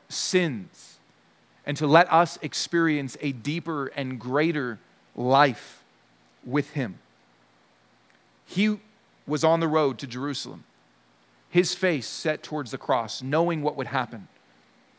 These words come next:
with a posture of urgency, with a posture of focus, with a posture of sacrifice for you and I. You see, the power that we need is in part to be able to see who he is,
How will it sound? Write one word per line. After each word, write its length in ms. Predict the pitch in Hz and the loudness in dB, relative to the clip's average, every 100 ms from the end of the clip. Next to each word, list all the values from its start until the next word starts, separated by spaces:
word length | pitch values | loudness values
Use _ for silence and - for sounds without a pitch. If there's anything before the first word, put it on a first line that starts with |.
| _ _ _ _ _ _ _ | _ _ _ _ _ _ _
with 140 | 135 135 | -4 -4
a 40 | |
posture 500 | - 165 156 - 147 | 2 4 4 0 -4
of 100 | 120 | 0
urgency, 520 | 147 147 156 - 160 | 0 0 -4 -4 -4
with 140 | 135 120 | -4 -8
a 40 | |
posture 500 | - 160 147 - 156 | 0 2 2 -4 -6
of 160 | 127 - | -6 -6
focus, 580 | - 160 151 156 - | 0 0 0 -6 -6
with 120 | 135 123 | -6 -8
a 60 | |
posture 500 | - 156 147 - 156 | 2 4 4 0 -8
of 160 | 139 127 | -8 -8
sacrifice 880 | - 160 139 131 123 123 120 - - _ _ _ _ _ _ | -6 -2 -2 -4 -8 -10 -12 -18 -20 _ _ _ _ _ _
for 180 | - | -6
you 200 | 135 147 | -2 -2
and 100 | 139 | -2
I. 120 | 117 98 _ _ _ _ _ _ _ _ _ _ _ - | -4 -6 _ _ _ _ _ _ _ _ _ _ _ -14
You 60 | - | -8
see, 100 | 156 | -8
the 80 | - | -6
power 440 | - 190 202 185 | 6 8 8 6
that 140 | 160 | 2
we 160 | 160 156 | -4 -4
need 360 | 143 143 110 95 _ _ _ _ _ _ _ _ _ _ | -4 -6 -8 -12 _ _ _ _ _ _ _ _ _ _
is 180 | 160 139 | -4 0
in 140 | 170 165 | 0 -2
part 540 | - 175 117 - - _ _ _ _ _ _ | 4 4 4 -2 -20 _ _ _ _ _ _
to 100 | - | -2
be 180 | 151 147 | 2 6
able 320 | 160 170 147 | 6 6 0
to 80 | 123 | -4
see 240 | - 165 | -4 -4
who 220 | 135 180 165 | -6 -4 -2
he 180 | 147 | -2
is, 460 | 143 120 - - | -2 -4 -12 -20